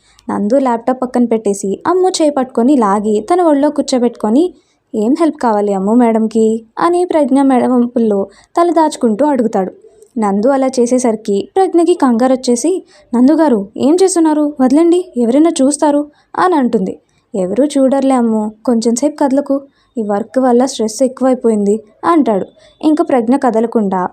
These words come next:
ఒక చేత్తోనే నందు తల మసాజ్ చేస్తూ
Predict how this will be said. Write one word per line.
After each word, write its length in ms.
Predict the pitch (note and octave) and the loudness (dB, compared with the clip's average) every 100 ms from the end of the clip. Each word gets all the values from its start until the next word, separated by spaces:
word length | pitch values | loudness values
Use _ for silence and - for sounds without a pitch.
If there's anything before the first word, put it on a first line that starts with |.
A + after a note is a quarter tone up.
| - | -4
ఒక 140 | A#3 | -4
చేత్తోనే 540 | A#3+ F#3+ F#3+ A#3+ B3 | -2 -2 -2 0 0
నందు 320 | C#4+ C4 B3 C#4 | 2 2 2 0
తల 200 | C4 A#3+ | 0 0
మసాజ్ 460 | B3 A3+ B3 A#3+ | 0 0 -2 -2
చేస్తూ 420 | A3 A3 G3+ F#3+ | -4 -2 -4 -4